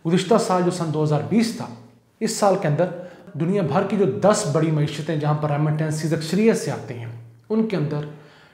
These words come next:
जो सबसे ज़्यादा remittances बढ़ी वो बांग्लादेश की थी, वो अठारह इशारिया चार फीसद बढ़ी, जबकि पाकिस्तान दूसरे नंबर पे था जिसकी remittances सत्रह इशारिया चार फीसद बढ़ी।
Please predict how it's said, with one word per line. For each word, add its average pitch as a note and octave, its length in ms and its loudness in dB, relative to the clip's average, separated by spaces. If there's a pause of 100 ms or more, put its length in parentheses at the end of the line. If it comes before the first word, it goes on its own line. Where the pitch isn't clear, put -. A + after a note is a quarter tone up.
(100)
जो C#3 200 0
सबसे A#3 340 0
ज़्यादा G#3+ 240 6
remittances F#3 680 0 (160)
बढ़ी E3+ 340 6 (300)
वो D3 120 0
बांग्लादेश D#3+ 520 0
की G3+ 100 0
थी, G3 140 -6 (220)
वो D#3+ 120 0
अठारह D3+ 560 0
इशारिया C3+ 420 -6
चार D3 360 0
फीसद F3+ 240 2
बढ़ी, C#3+ 160 0 (440)
जबकि F3+ 240 0
पाकिस्तान F3+ 520 0
दूसरे E3 240 2
नंबर C#3+ 160 0
पे C3 140 -6
था - 420 -12 (360)
जिसकी F#3 260 0
remittances D3 680 0
सत्रह E3+ 340 0
इशारिया D3 480 -4
चार E3+ 440 2
फीसद C3 300 -6
बढ़ी। A2 120 -10